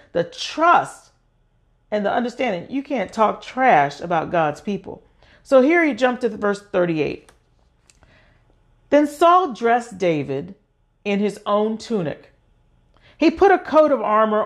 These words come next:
on him and bronze helmet on his head. David fastened on his sword over the tunic and tried walking around because he was not used to them. Y'all gotta go and listen to If the Armor Don't Fit.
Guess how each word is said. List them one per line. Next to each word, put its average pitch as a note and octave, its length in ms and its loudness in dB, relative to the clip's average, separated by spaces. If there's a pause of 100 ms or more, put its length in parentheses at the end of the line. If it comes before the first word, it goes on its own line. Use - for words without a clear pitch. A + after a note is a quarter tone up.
on G#3+ 240 -2
him G3+ 240 -4
and D3+ 200 -10
bronze F#3+ 400 -2
helmet F3 300 -4
on D#3+ 140 -6
his D#3+ 120 -12
head. D3 320 -4 (440)
David B3+ 400 2
fastened D4 840 0
on G#3+ 240 0
his B3 140 -6
sword G#3 480 -2
over F3 240 -2
the A3 100 -10
tunic F3 480 -8
and D#3 160 -8
tried C4 560 2
walking G3+ 380 0
around D3 480 -4 (240)
because F#3 380 -4
he F#3 100 -4
was D#3+ 180 -6
not D#3+ 240 -2
used D#3+ 220 -8
to C#3+ 60 -12
them. C3 200 -4
Y'all F#3 160 4
gotta G3+ 160 2
go F3+ 200 4
and E3+ 100 -4
listen F3+ 240 -6
to D#3 340 -2 (140)
If D#3+ 160 -6
the D#3+ 80 -2
Armor E3 320 -2
Don't D#3 220 -4
Fit. - 380 -10